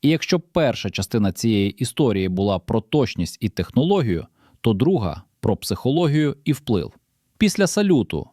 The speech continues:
жоден стратегічний об'єкт на карті Росії більше не міг почуватися безпечним. І хоча в Москві намагалися відновити звичний ритм, над містом ще довго відчувався невидимий слід тієї ночі.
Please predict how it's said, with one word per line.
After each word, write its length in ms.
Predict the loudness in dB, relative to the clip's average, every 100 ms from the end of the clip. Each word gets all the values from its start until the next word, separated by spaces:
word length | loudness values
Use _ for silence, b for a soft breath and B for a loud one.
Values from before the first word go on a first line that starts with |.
| _
жоден 440 | -2 2 2 0 -2
стратегічний 640 | -2 0 0 0 -2 -4
об'єкт 460 | -2 2 2 2 -2
на 80 | -2
карті 400 | -2 -4 -2 -2
Росії 540 | -2 0 2 2 0 0
більше 400 | 2 2 2 2
не 180 | 4 4
міг 260 | 4 0
почуватися 680 | -4 -2 0 0 -2 -2 0
безпечним. 680 | 0 -2 -2 -2 -2 -8 -12 _ _ _
І 60 | -2
хоча 300 | 0 0 0
в 80 | 2
Москві 400 | -2 0 2 2
намагалися 600 | 2 2 2 0 0 0
відновити 580 | 2 2 2 2 0 -2
звичний 500 | 0 0 0 0 2
ритм, 340 | 0 -2 -4 -6 _
над 180 | 0 2
містом 360 | 2 2 0 -2
ще 180 | 0
довго 400 | 0 2 2 2
відчувався 680 | 0 -2 0 0 0 -2 -2 0
невидимий 600 | 2 4 2 2 0 -2
слід 340 | 0 0 0
тієї 380 | 0 2 4 2
ночі. 460 | 2 0 -2 -10